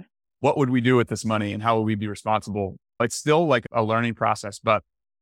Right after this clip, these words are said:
but Teo, I wanna men-, go back to one of your questions you, you had asked about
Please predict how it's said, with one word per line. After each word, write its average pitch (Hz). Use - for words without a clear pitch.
but 135
Teo, 190
I 156
wanna 196
men-, 147
go 147
back 139
to 139
one 127
of 123
your 120
questions 123
you, 139
you 113
had 110
asked 110
about 107